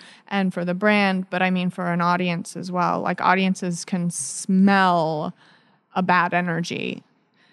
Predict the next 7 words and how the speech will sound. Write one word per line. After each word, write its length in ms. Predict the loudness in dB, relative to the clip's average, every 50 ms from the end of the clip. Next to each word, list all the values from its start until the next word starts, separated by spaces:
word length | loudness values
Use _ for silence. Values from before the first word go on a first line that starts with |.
| _ _ _ _ _
And 360 | -2 -2 0 0 0 -2 -4 -4
so 500 | -2 0 4 4 6 6 4 4 2 0 -2
if 200 | -2 -2 -2 -2 0 2
I 240 | 4 4 4 4 2
go 240 | 2 2 2 4
into 500 | 2 2 2 2 2 0 0 -2 0 0
a 180 | 0 0 0